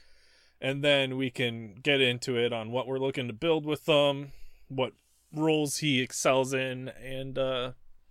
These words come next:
how you're looking to play him, like, the different s-, play styles, and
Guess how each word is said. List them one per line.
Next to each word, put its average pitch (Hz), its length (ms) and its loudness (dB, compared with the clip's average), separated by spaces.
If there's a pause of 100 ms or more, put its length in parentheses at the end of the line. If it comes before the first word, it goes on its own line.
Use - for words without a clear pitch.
(420)
how 170 80 -2
you're 151 180 0
looking 156 280 -2
to 131 60 -4
play 123 280 0
him, 120 200 -4
like, 107 240 -10
the 110 80 -12
different 117 340 -6
s-, - 100 -12 (100)
play 143 160 -2
styles, 131 580 0
and 180 480 -6